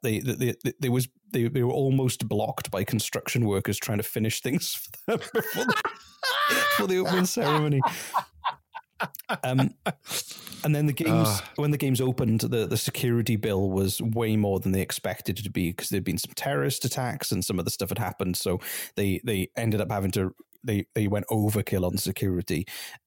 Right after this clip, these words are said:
Speaker 1: Um,
Speaker 2: Right.
Speaker 1: and <clears throat> it was the first time, uh, sadly for Canada,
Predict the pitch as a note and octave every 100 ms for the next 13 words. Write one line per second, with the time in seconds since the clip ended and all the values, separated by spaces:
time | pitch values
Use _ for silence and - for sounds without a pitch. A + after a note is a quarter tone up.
0 | - G#2+ F#2+ G2 A#2 G#2 G2+ D3 D3 C#3
1 | B2+ - E3 B2+ - C3 A#2+ A#2+ - D3
2 | C#3 - D3 A#2 G2+ C3+ C3+ - - A2
3 | G2+ - _ - - C3 B2+ A#2+ - -
4 | B2+ B2 G#2+ F#2 B2